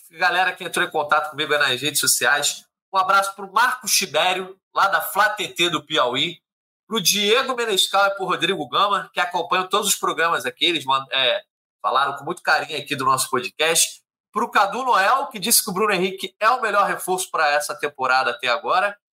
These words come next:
e pro Lucas Reno, também pra galera que tava aqui no chat hoje, um alô pro Diogo Benassi, que sempre acompanha no Caminho do Trabalho,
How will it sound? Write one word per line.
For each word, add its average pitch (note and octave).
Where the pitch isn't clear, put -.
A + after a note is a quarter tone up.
e G#3
pro G#3+
Lucas B3
Reno, F3+
também G#3+
pra A#3
galera G#3+
que A3
tava G3+
aqui G3
no G3+
chat F3
hoje, G3+
um G3+
alô G3
pro E3
Diogo F#3+
Benassi, F#3+
que -
sempre F#3
acompanha D#3
no D#3
Caminho C3+
do -
Trabalho, D3+